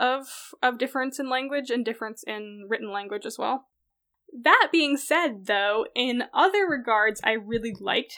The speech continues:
how it mirrored, like, real world more than Disney. <laughs> Um, I think, like I was saying, I, I didn't really know what to expect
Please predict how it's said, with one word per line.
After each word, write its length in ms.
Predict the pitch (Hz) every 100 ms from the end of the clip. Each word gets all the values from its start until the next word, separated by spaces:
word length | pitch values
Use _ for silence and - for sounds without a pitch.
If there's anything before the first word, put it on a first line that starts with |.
| -
how 180 | 294
it 140 | 330 - _ _
mirrored, 520 | 277 285 302 320 277
like, 160 | 285 - -
real 300 | 247 277 302
world 320 | 320 339 311
more 220 | 277 294
than 180 | 311 320
Disney. 360 | 294 330 370 415
<laughs> 540 | 453 392 392 - - -
Um, 600 | 311 294 359 294 262 302 - - - -
I 120 | 302
think, 420 | 302 311 302 - - - _ -
like 160 | 277 302
I 80 | 311
was 120 | 311
saying, 160 | 320
I, 120 | 233 233
I 80 | 247
didn't 160 | 262
really 220 | 269 247 226
know 540 | 220 220 220 220 220
what 280 | - 226 226
to 100 | -
expect 500 | 220 - 226 254 -